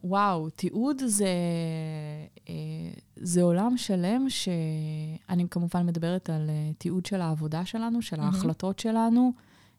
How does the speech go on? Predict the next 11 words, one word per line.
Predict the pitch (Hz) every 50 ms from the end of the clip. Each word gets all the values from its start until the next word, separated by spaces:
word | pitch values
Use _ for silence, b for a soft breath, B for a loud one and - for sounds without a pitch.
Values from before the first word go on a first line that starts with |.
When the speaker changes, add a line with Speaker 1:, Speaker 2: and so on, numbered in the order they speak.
| b - 170
Speaker 1:
אה, | 165 165
של | 165 - 180 170
שאלות | 165 - - 180 165 160 160 165 185 -
שאנחנו | - 226 226 233 - - 233
שואלים | 220 - 233 233 233 240 240
אחד | 233 240 240 233
את | 240 233
השני. | 247 233 - 254 247 277 285 277 b b b b b b b b b b b b b b b _ _ _
זה | 190 185 185 185 196 196 196 190 190 190 190 190 185 - _ _ _ _ _ _ _ _ _ _
השתנה | 208 - - - 226 220 220 233
קומפלט. | 233 - 247 233 - 226 185 175 _